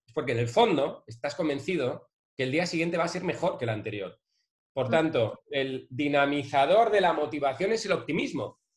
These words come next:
Speaker 1: Y se lo lleva, y esto ya es otra cosa, que, a qué puedes hacer tú para que tus hijos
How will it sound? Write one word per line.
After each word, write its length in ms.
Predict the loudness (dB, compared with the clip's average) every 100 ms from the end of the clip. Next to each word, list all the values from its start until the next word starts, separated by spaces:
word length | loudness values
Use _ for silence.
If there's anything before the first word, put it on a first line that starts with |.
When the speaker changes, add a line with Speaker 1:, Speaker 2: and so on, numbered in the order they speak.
| _ _ _ _
Speaker 1:
Y 480 | 0 4 4 0 -8 _ _ -10
se 180 | -2
lo 120 | 0 4
lleva, 280 | 4 6 6
y 80 |
esto 140 | 4 2
ya 160 | 2 2
es 220 | -2 _ -8
otra 280 | -2 -2 -2
cosa, 300 | -2 -4 -4
que, 320 | -6 -8 -16 _ _ _ _ _
a 320 | 4 6 4 2
qué 100 | 0
puedes 380 | 4 2 2 -2
hacer 380 | -2 -2 -4 -2
tú 400 | 0 0 -4 _ _ _ _
para 460 | 4 6 6 2 0
que 120 | -4
tus 340 | -4 -8 -6
hijos 600 | -6 -2 0 0 -4 -18